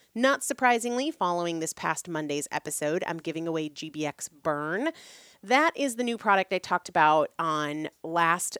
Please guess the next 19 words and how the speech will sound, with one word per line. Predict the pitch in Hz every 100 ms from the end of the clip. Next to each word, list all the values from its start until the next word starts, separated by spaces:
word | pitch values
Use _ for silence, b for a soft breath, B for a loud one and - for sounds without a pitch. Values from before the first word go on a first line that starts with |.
| -
Monday's | 175 160 156 151 156 -
episode. | 151 - 160 160 147 147
That's | 151 -
episode | 165 165 160 156
ten | - 170 165
sixty-one. | 160 170 - 170 160 202 214 202 196 B B B B B B -
I |
talked | 214 - 208 -
about | 202 196
how | - 233 277
I | 294 277
don't | - 185 214
like | 226 220
the | -
marketing, | 196 165 175 - 254 269 269
but | 208
I | 175 170 175
actually | 165 160 - - 175 170 165 151 _
do | - 165 175 190 190